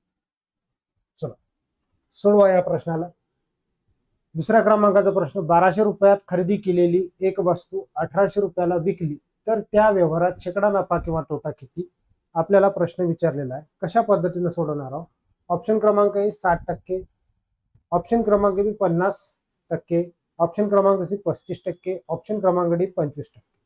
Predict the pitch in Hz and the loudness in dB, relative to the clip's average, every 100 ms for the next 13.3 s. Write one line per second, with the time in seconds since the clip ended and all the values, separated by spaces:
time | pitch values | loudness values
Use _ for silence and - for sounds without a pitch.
0 | _ _ _ _ - - _ 147 180 180 | _ _ _ _ -20 -20 _ -2 0 0
1 | 180 196 180 190 180 196 175 170 175 165 | -2 -2 -4 -4 -4 0 0 0 0 -2
2 | 175 170 151 151 160 165 160 - 180 _ | -2 -4 -4 -2 -4 -2 -6 -6 -12 _
3 | _ _ _ _ _ _ _ _ _ _ | _ _ _ _ _ _ _ _ _ _
4 | _ _ _ - 120 - _ _ _ _ | _ _ _ -20 -20 -20 _ _ _ _
5 | _ _ _ _ _ _ 147 156 170 170 | _ _ _ _ _ _ -6 -2 0 0
6 | 165 170 175 175 180 175 170 170 165 160 | 0 2 4 4 2 0 0 0 -2 -4
7 | - 165 165 - 156 165 165 156 156 165 | -4 -4 -4 -2 -2 0 0 -2 -2 -2
8 | 170 170 - 156 156 160 - 156 156 - | -2 -4 -4 -8 -4 -6 -6 -4 -4 -6
9 | 170 175 _ _ _ _ _ - 147 147 | -8 -10 _ _ _ _ _ -8 -6 -2
10 | 175 170 143 113 - - - _ _ _ | 0 0 -2 -8 -16 -18 -18 _ _ _
11 | _ - 165 180 185 185 185 185 180 185 | _ -6 0 2 2 2 2 0 -2 -2
12 | 190 - 165 165 185 185 - 170 _ - | -4 -4 -4 0 0 0 -4 -8 _ -14
13 | - 175 | -6 -4